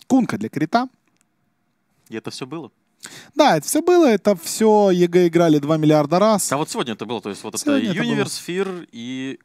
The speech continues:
Speaker 2: Крит.
Speaker 1: Да.
Speaker 2: По пикам у егэ всё
Speaker 1: Ну,
Speaker 2: очевидно.
Speaker 1: зачем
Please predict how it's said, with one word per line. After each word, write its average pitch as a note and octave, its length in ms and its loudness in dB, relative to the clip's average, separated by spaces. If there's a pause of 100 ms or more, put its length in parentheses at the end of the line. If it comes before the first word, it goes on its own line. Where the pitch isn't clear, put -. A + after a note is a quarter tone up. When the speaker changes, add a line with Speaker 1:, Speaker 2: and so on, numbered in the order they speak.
Speaker 2:
Крит. F#2+ 260 -12 (360)
Speaker 1:
Да. A#3 200 -12 (920)
Speaker 2:
По G#2 100 -18
пикам G#2+ 800 -14 (440)
у G#2 80 -18
егэ G2+ 300 -10
всё G#2+ 340 -12 (220)
Speaker 1:
Ну, F3+ 160 -8 (240)
Speaker 2:
очевидно. B2 1080 -10
Speaker 1:
зачем E3 520 -2